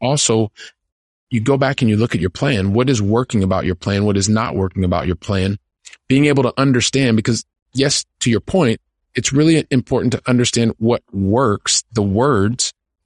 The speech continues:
but also understand the cultural context. And so m-, sometimes you don't get the outcome initially because it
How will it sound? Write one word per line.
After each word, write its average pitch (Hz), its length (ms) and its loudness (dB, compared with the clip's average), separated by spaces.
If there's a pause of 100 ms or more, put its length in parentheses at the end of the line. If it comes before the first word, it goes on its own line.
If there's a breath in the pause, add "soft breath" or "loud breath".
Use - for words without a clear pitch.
but 127 120 0
also 139 380 0
understand 123 540 2
the 104 60 0
cultural 110 500 -2
context. - 680 -2
And 120 140 0
so - 180 0 (120)
m-, 127 160 2
sometimes 113 800 2
you 165 220 4
don't 143 480 0
get 127 480 0 (340)
the 117 240 0
outcome 113 580 0
initially 107 600 2
because 104 360 -2
it - 100 -4